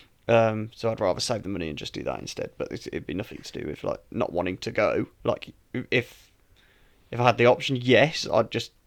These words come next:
go and, you know, who knows, you might look into a ticket or be able to buy a ticket. So it's not something I wouldn't do for any other reason than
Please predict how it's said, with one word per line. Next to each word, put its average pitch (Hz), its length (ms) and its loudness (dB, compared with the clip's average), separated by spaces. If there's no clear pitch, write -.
go 117 280 2
and, 110 440 -4
you 107 120 -6
know, 107 160 -4
who 120 260 -4
knows, 113 300 -2
you 117 80 -8
might 117 160 -4
look 117 180 -6
into 117 220 -8
a 117 40 -6
ticket - 380 -6
or - 140 -6
be - 80 -4
able 80 100 -2
to - 120 -20
buy - 180 -6
a - 20 -12
ticket. - 320 -16
So - 160 -12
it's - 140 -14
not - 140 -6
something - 200 -12
I - 40 -4
wouldn't - 360 -6
do 127 220 -4
for - 140 -10
any 120 160 -4
other 95 140 -2
reason 92 360 -2
than 87 240 -6